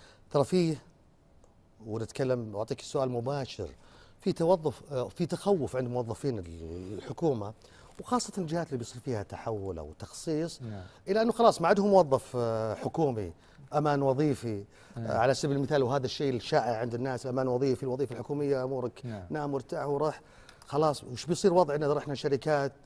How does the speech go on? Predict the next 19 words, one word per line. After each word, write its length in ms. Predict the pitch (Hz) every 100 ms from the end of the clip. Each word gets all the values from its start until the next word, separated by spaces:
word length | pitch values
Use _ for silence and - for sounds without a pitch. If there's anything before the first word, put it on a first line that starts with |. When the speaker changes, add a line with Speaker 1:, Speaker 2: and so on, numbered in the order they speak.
| -
Speaker 1:
ويعني 1000 | 127 117 120 123 127 131 123 139 135 131
الحين 360 | 113 147 139 127 - - - - - - -
هل 380 | 156 139 208 185
هذا 240 | 202 202
حديث 340 | - 143 156 -
كبير 300 | 120 131 110
يدور؟ 200 | 107 104
في 180 | 214
عندهم 200 | 180 175
Speaker 2:
صحيح. 260 | 113 127 135
Speaker 1:
تخوف. 140 | 101 - - -
أنت 120 | 226
Speaker 2:
صحيح. 140 | 220 196
Speaker 1:
تقول: 360 | 247 247 226 -
"أنا 160 | 220 226
أستبشر 500 | - 233 180 233 214
وأنا 220 | 214 208
أطمن". 640 | 202 202 180 135 98 156
Speaker 2:
نعم. 280 | 139 120